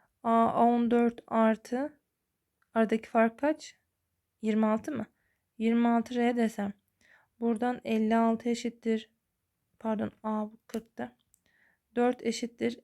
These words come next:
elli altı artı yirmi altı R geldi. At bunu bu tarafa. Eksi iki eşittir yirmi altı R'den.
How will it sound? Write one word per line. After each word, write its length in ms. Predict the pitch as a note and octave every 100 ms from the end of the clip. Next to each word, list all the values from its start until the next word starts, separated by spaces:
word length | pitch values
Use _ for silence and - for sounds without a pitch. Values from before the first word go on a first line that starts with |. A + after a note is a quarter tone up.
| -
elli 340 | A3 A3 A3
altı 400 | A3+ A3+ A3 C4
artı 560 | B3 A3+ G#3+ - A3+ A3+
yirmi 360 | G#3+ G#3 G#3 G3+
altı 280 | F#3+ F#3+ G3
R 180 | G3+ G#3+
geldi. 500 | A#3+ A#3+ A#3 A#3+ - _ _ _ _ _ _ _ _ _ -
At 260 | C#4 C#4
bunu 140 | A#3 A3
bu 40 |
tarafa. 400 | A3 G3+ A#3 C4 - _ _ _ _ -
Eksi 420 | G#3+ G#3+ - A3+
iki 380 | A3 B3+ B3 -
eşittir 580 | A3+ - A#3 - A#3 - _ _ _ -
yirmi 280 | A3 A3 A3
altı 280 | A3 A3 A#3
R'den. 400 | A3 F#3+ -